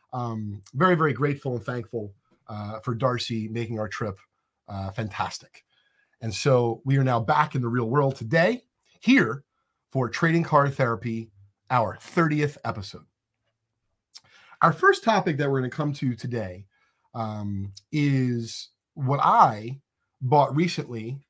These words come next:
out of R E A. Now, I bought a lot of things out of Robert Edwards' last auction, um,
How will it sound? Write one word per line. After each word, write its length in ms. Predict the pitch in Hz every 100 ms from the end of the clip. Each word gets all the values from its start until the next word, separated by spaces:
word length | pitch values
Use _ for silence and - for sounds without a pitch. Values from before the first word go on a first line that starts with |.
| _ _ 139
out 100 | 143
of 80 |
R 180 | 131 139
E 120 | 165
A. 220 | 165 - _ _
Now, 380 | 139 131 117 110 -
I 60 |
bought 180 | 139 233
a 40 |
lot 200 | 147 196
of 80 | 349
things 280 | - 117 101
out 120 | 107
of 100 | 92
Robert 280 | 110 110 101
Edwards' 420 | 104 98 95 92 -
last 300 | 107 98 98
auction, 380 | 87 87 120 190 _ _ _ _ _ _ -
um, 520 | 113 107 104 101 98